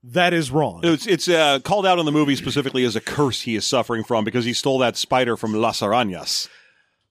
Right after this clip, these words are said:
Speaker 1: <sighs>
Speaker 2: Um,
Speaker 1: But
Speaker 2: so
Speaker 1: anyway, he kills the N S A lady with, he, in addition to having standard Spider-Man powers,
Speaker 2: All but
Speaker 1: has
Speaker 2: one,
Speaker 1: poison
Speaker 2: yeah, 'cause
Speaker 1: touch.
Speaker 2: he doesn't have webs.
Speaker 1: Well, that's not a Spider-Man power. That would be a web shooter,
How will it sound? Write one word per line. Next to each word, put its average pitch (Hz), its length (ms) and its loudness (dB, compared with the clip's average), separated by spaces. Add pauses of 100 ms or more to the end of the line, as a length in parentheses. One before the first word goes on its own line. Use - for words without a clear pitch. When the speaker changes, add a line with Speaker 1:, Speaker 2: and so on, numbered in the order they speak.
Speaker 1:
<sighs> - 0 -
Speaker 2:
Um, 120 1300 -2 (400)
Speaker 1:
But 220 140 2
Speaker 2:
so 240 60 2
Speaker 1:
anyway, 208 280 4
he 233 160 0
kills 226 280 2
the 196 160 0
N 175 100 0
S 165 140 0
A 156 120 0
lady 139 380 -4 (520)
with, 160 380 -2 (240)
he, 190 240 0
in 190 220 -2
addition 220 420 0
to 185 120 2
having 165 420 0
standard 233 480 0
Spider-Man 147 520 -2
powers, 131 440 -2 (120)
Speaker 2:
All 156 140 2
but 185 60 4
Speaker 1:
has 196 120 2
Speaker 2:
one, 131 100 2
Speaker 1:
poison 120 300 4
Speaker 2:
yeah, 101 60 -4
'cause 139 180 -4
Speaker 1:
touch. 143 120 -6
Speaker 2:
he 151 80 -2
doesn't 190 220 2
have 151 160 2
webs. 107 600 0 (220)
Speaker 1:
Well, 185 100 4
that's 196 200 2
not 202 100 2
a 160 60 0
Spider-Man 165 420 0
power. 135 480 -4
That 202 140 2
would 180 100 -2
be 156 120 0
a 151 40 2
web 143 240 -2
shooter, 139 480 0